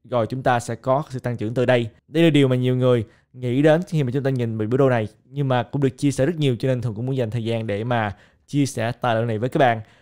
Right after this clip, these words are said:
Chúng ta bây giờ hãy nói tới một cái tài liệu khác nữa trên màn hình. Nhưng mà trước khi mà chúng ta đi vào thêm chi tiết thì cũng như thường lệ, tất cả chỉ vì mục đích thông tin và không được xem là lời khuyên đầu tư.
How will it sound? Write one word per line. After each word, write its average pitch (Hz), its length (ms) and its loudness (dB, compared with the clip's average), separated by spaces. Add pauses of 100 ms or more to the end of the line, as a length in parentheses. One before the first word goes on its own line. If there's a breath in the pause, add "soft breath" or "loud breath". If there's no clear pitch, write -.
(120 soft breath)
Chúng 185 120 -6
ta 196 120 4
bây 170 120 2
giờ 139 220 6
hãy 127 180 -2
nói 147 280 0
tới 196 140 2
một 120 240 -2
cái 147 140 0
tài 123 220 0
liệu 117 140 -2
khác 175 240 -2
nữa 123 280 0 (100)
trên 151 140 0
màn 135 120 2
hình. 127 180 2 (240)
Nhưng 143 180 -2
mà 117 240 2 (180)
trước 175 140 0
khi 180 100 2
mà 135 100 0
chúng 123 100 -4
ta 120 200 4
đi 117 200 0
vào 104 240 2
thêm 117 240 -4
chi 110 180 -4
tiết 139 320 0
thì 123 300 0 (140)
cũng 113 220 -4
như 139 140 2
thường 113 260 0
lệ, 98 200 0
tất - 280 -6
cả 98 320 -2
chỉ 104 200 -6
vì 107 240 -2
mục 95 160 -4
đích 117 80 -6
thông 127 160 -4
tin 135 160 0 (300 soft breath)
và 117 220 0
không 147 260 -2
được 131 100 0
xem 135 320 0
là 107 160 2
lời 101 280 0
khuyên 113 160 -4
đầu 98 120 -2
tư. 135 260 4